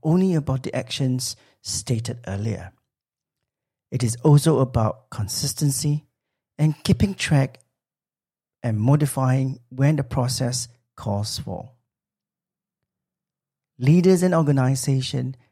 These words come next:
need to realize that motivations can change, and then it is up to them to stay vigilant and quick to intervene and not to let demotivated individuals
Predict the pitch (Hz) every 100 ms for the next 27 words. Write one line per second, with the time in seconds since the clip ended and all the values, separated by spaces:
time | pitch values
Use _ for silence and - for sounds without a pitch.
0 | _ 139 135 127 110 123 127 123 120 123
1 | 127 - _ _ - 131 135 120 120 107
2 | 170 180 - 165 156 156 - _ _ _
3 | - 247 - 160 143 156 - - _ _
4 | _ 139 131 127 127 - 123 113 - 127
5 | 120 104 139 156 185 - _ _ _ -
6 | 120 - 104 90 135 156 151 151 151 143
7 | 139 - 170 - - - _ _ - -
8 | 127 127 117 110 117 - _ _ _ _
9 | - 135 120 131 156 156 - - - 117
10 | 117 117 - _ 123 147 151 165 139 131
11 | 131 123 117 120 - 120 113 104 104 107
12 | 104 104 -